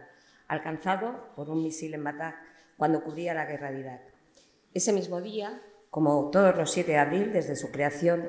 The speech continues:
en dos mil siete, se entregaba en el Ayuntamiento de Córdoba el Premio de Periodismo Internacional con su nombre, otorgado en esta decimosexta edición a la periodista Gemma Parellada. El premio lo convoca el Sindicato de Periodistas de Andalucía, con la colaboración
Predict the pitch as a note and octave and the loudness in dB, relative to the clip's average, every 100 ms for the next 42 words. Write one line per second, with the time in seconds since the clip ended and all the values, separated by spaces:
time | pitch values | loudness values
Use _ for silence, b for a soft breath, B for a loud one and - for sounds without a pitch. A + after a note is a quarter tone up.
0 | - C#3+ C#3 E3 F3+ F3 G3 - E3+ E3 | -4 -2 0 2 2 4 2 4 0 0
1 | - - - - E3 E3+ F#3+ G#3+ G3+ E3+ | -8 -14 -4 4 6 8 6 6 6 4
2 | D#3+ D#3 D#3 E3+ F#3+ E3+ F3 F3 F#3+ G3+ | 4 4 4 4 6 6 4 2 2 0
3 | B B B D3+ D3 D#3+ F#3+ G#3 G3 - | B B B -2 -2 -2 0 0 -2 -2
4 | C#3 C#3+ C#3+ E3 D3 C3+ C#3 C#3 D3 D3+ | -2 -4 -4 -2 -2 -2 -4 0 4 4
5 | D3+ - C#3 C3+ D3+ D3+ C#3 B2 B2 B | 2 -4 -4 -4 0 0 0 -2 -8 B
6 | B B - C#3+ D3 D#3+ F3+ G3+ G#3 C#3 | B B -2 2 4 6 6 4 0 -2
7 | C#3 C#3+ C#3 C3+ C3+ B2+ - E3+ - C#3 | -2 -2 -4 -4 -4 -6 -2 -4 0 -2
8 | C3 C3 E3 E3+ B B B _ D3 C3+ | -2 0 0 0 B B B _ 0 0
9 | - B2 C3+ D#3+ - F3 E3 D3+ D3 C#3+ | -2 -4 -2 -2 0 0 0 -2 0 2
10 | C#3+ C3+ B2+ B2+ B2 B2 B B B B | 0 -4 -4 -6 -8 -10 B B B B
11 | B - C#3+ D3+ F3 G3+ A3+ A3+ D3 C#3+ | B 0 2 8 8 8 4 0 -2 0
12 | C3+ D#3+ F3 F3+ C3+ C3+ C#3 B2+ C3+ C#3 | 2 2 2 0 -2 -6 -6 -4 0 2
13 | C3 C3+ C3 C3 B2+ B2+ B2 A#2 B2 F#3 | 0 -2 -6 -4 -6 -6 -8 -8 -6 0
14 | F#3 G3 F#3+ C#3 C3+ C3 B2 B2 B2+ - | 0 0 -4 -2 -2 -2 -6 -6 -8 -4
15 | D3+ | -2